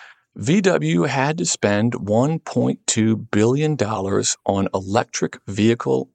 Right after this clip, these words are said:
infrastructure. Um, and then, you know, the program, uh, ultimately administered by the E P A. Um, and this is outrageous because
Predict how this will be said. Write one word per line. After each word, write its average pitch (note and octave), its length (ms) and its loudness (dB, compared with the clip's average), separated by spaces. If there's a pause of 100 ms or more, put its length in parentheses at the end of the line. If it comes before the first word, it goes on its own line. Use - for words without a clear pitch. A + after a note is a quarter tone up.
infrastructure. - 840 -2 (400)
Um, G2+ 160 -6
and G2 80 -4
then, D#2+ 100 -2
you E2+ 60 0
know, - 120 -4
the - 80 -4
program, A2 600 0
uh, - 260 -2 (180)
ultimately A2 380 -2
administered G#2 420 -2
by G#2+ 100 -2
the A2 100 -4
E A2+ 120 -2
P - 240 -2
A. F2+ 220 2 (640)
Um, G#2 260 0 (380)
and D3 200 -2
this B3 200 0
is F3+ 220 -2
outrageous A2 1040 -2 (500)
because C3 640 2